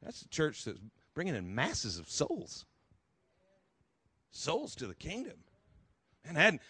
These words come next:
reaching to the jaws of hell and rescuing hurt-, hurting, suffering humanity. Hello?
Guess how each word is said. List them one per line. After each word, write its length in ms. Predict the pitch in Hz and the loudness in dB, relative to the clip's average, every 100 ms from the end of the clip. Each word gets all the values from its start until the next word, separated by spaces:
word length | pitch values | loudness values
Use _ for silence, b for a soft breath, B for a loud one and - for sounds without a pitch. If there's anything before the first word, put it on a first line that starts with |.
| b | b
reaching 500 | 143 135 170 240 160 147 | -4 6 6 6 4 4
to 120 | 196 | 2
the 100 | 135 | 4
jaws 400 | 110 160 208 147 | 8 10 10 8
of 120 | 120 | 6
hell 260 | 147 214 151 | 8 8 6
and 160 | 107 | 4
rescuing 520 | 147 180 185 202 131 - b b | 2 2 4 6 4 2 b b
hurt-, 260 | - 165 - | 2 2 6
hurting, 300 | 175 202 151 | 6 6 2
suffering 460 | - 180 - 196 | 4 4 4 0
humanity. 720 | 170 185 135 170 220 214 123 - _ _ _ _ _ _ _ _ _ _ _ _ _ _ _ | 2 6 10 10 8 2 -4 -8 _ _ _ _ _ _ _ _ _ _ _ _ _ _ _
Hello? 440 | - 147 196 480 | 2 8 8 8